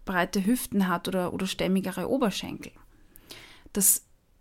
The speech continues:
ist einfach so und von dem bin ich auch, ähm, sehr überzeugt.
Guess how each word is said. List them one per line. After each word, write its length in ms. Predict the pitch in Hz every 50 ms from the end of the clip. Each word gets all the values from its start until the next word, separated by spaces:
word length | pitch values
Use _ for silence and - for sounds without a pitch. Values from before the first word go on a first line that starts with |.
| _ _ _ _ _ _
ist 180 | - 247 - 262
einfach 260 | 247 233 - 233 -
so 140 | - - 226
und 100 | 220 202
von 180 | - 214 208
dem 200 | 190 208 214 208
bin 120 | 202 208 208
ich 200 | 208 196 220 -
auch, 360 | 147 170 175 180 - - - -
ähm, 380 | 196 196 190 190 185 185 185 185 - - - - - _ _ _ _ _ -
sehr 200 | - - - 202
überzeugt. 760 | 196 202 196 - - - 170 165 185 214 285 - - - -